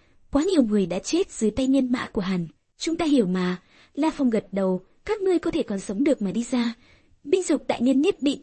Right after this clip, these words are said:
sẽ rất vui vẻ. Bí Địch cười nói, nhắc nhở các ngươi một câu, ta cũng là người của Binh Dục đại nhân. À, ba người La Phong, Hồng, Hồng, Lôi Thần đều thất kinh. Tam Phủ Sơn là một trong bốn tổ chức lớn đứng đầu,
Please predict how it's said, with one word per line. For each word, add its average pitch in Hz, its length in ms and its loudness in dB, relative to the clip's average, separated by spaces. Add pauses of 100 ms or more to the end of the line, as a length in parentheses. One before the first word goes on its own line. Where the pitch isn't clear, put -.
sẽ - 180 -6
rất 370 220 -2
vui 294 140 4
vẻ. 226 260 -2 (460)
Bí 202 240 0
Địch 320 140 2 (120)
cười 208 160 2
nói, 185 360 0 (340)
nhắc 392 200 -6
nhở 285 160 4
các 339 220 -6
ngươi 302 160 4
một 208 200 -2
câu, 226 220 0 (380)
ta 339 120 -2
cũng 359 160 -10
là 427 140 -4
người 247 220 8
của 208 120 0
Binh 190 180 0
Dục 196 260 0
đại 202 220 0
nhân. 277 200 6 (300)
À, 202 220 0 (240)
ba 254 200 2
người 226 220 4
La 185 140 0
Phong, 233 240 0
Hồng, 214 260 0 (360)
Hồng, 277 300 6 (420)
Lôi 320 200 2
Thần 262 240 2
đều 208 140 2
thất 330 260 2
kinh. 285 180 6 (320)
Tam 381 140 -2
Phủ 262 200 0
Sơn 302 320 0
là 214 100 -2
một 180 220 -2
trong 208 280 -4
bốn 185 200 -2
tổ - 160 -2
chức 311 340 -4
lớn 202 260 -2
đứng 196 220 -4
đầu, 208 240 -4